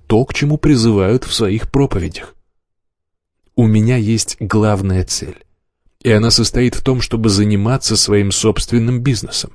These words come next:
Хотя Ким и я много занимаемся благотворительностью и помогаем другим людям в их стремлении к обретению финансовой свободы, мы никогда не упускаем из виду важность занятия собственным бизнесом и постоянного пополнения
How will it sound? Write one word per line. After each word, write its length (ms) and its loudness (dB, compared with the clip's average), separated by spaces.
Хотя 320 0
Ким 260 2
и 160 0
я 240 4
много 340 0
занимаемся 640 0
благотворительностью 1040 -2
и 40 -8
помогаем 500 0
другим 340 0
людям 320 2
в 60 0
их 80 -2
стремлении 580 -2
к 100 -8
обретению 520 -2
финансовой 580 -2
свободы, 560 -4
мы 100 0
никогда 360 2
не 120 0
упускаем 540 0
из 100 2
виду 240 2
важность 400 2
занятия 480 0
собственным 800 -2
бизнесом 460 0
и 140 -8
постоянного 800 0
пополнения 840 -2